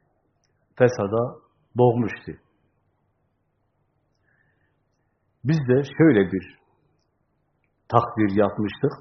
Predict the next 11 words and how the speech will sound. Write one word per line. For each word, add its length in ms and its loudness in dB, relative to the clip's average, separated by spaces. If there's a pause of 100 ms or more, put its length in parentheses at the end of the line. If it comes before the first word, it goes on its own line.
(1900)
O 460 0
zayıf 420 2
olan 300 0
kimselere, 720 -4
güçsüz 360 -4
olan 240 0 (120)
kimselere 640 -4 (420)
bir 360 -2 (220)
lütufta 680 -4
bulunalım 640 -2
istedik, 460 -4